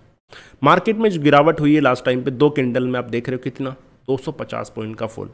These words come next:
दो कैंडल में, पन्द्रह मिनट का चार्ट है। तीस मिनट के अंदर ये मार्केट कहीं ना कहीं जो यहाँ पर ये ऊपर गया था, कितने टाइम में आपको दिखा देता हूँ, चेक करोगे आप,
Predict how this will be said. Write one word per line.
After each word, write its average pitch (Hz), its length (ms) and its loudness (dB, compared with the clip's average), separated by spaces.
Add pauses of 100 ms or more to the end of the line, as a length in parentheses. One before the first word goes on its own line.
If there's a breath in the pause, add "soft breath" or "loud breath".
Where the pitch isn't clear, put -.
(840)
दो 165 100 8
कैंडल 113 380 -4
में, 92 180 -12 (220)
पन्द्रह 143 260 2
मिनट 143 160 0
का 123 140 -6
चार्ट 87 300 -10
है। - 100 -18 (840)
तीस 202 220 2
मिनट 170 200 2
के 165 80 0
अंदर 147 220 0
ये 147 100 0
मार्केट 127 460 -4
कहीं 139 280 0
ना 156 140 2
कहीं 131 240 -6 (640)
जो 139 60 2
यहाँ 135 360 2
पर 190 160 0
ये 180 80 2
ऊपर 147 380 0
गया 131 240 4
था, 127 180 -8
कितने 143 380 -4
टाइम 127 200 0
में 131 60 -2
आपको 123 200 -6
दिखा 113 240 -4
देता 123 280 -2
हूँ, - 180 -12 (1080)
चेक 143 220 -2
करोगे 120 300 0
आप, 120 220 -6